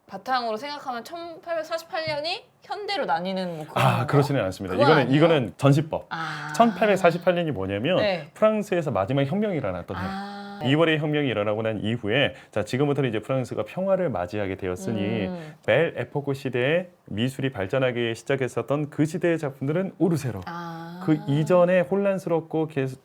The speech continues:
Speaker 2: 그 전에 왕족들이 살았던 벨 에포크 이전의 시대의
Speaker 1: 네.
Speaker 2: 작품은 루브르로 보낸다.
Speaker 1: 오.
Speaker 2: 그러면서 자연스럽게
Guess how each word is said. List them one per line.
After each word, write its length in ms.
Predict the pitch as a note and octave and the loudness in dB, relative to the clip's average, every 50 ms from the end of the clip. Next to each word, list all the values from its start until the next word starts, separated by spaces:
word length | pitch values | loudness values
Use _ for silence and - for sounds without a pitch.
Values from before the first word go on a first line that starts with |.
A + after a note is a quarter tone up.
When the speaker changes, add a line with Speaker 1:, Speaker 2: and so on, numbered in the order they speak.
| _ _ _ | _ _ _
Speaker 2:
그 140 | - - C#3+ | -6 -4 -4
전에 160 | C#3+ C#3+ D3 | -2 -2 -2
왕족들이 600 | B2+ F2+ A2 D3+ F3 D#3+ E3 D#3+ - D#3 C#3+ C#3 | -4 -4 -4 -4 -4 -4 -6 -6 -4 -4 -4 -2
살았던 420 | B2+ C3+ B2 A#2 - - A#2 G#2 - - - - _ _ | -2 -2 -2 -2 0 -2 -2 -2 -4 -10 -20 -20 _ _
벨 160 | - C3 C#3+ D#3 | 2 4 4 4
에포크 440 | D#3 D#3 D#3 - - - D3+ - - | 4 0 -2 -8 -10 -8 -8 -6 -4
이전의 300 | D3 C#3 E3+ E3+ E3 D#3 | -4 -4 -2 -2 -2 -2
시대의 300 | D#3 - C#3+ D3 D3 C#3+ | -4 -4 -2 0 0 0
Speaker 1:
네. 40 | G3+ | 0
Speaker 2:
작품은 460 | - - - - E3 G3+ A#3 A3+ - - _ _ _ - | -2 -2 -2 -2 0 0 0 0 -2 -8 _ _ _ -6
루브르로 340 | D#3 G#3+ G#3 G3 F3+ E3 | -2 -2 0 0 0 0
보낸다. 400 | B2 A2 G2+ G2+ F#2 F3 F3+ F3+ F3+ | -2 -2 -2 -2 -2 -2 -4 -4 -6
Speaker 1:
오. 400 | F#3 F#3+ G#3 A3+ B3+ C#4+ D#4+ D4+ | -6 -8 -6 -4 -4 -4 -2 0
Speaker 2:
그러면서 300 | C#4 F#3+ F3 E3+ E3+ D#3+ | 2 2 2 2 2 0
자연스럽게 800 | D#3 C3 A#2+ B2+ C3 C3 - B2 A2+ G2+ - - D#3+ F3+ G3 | 0 2 2 2 2 2 0 -4 -6 -4 -2 0 0 0 0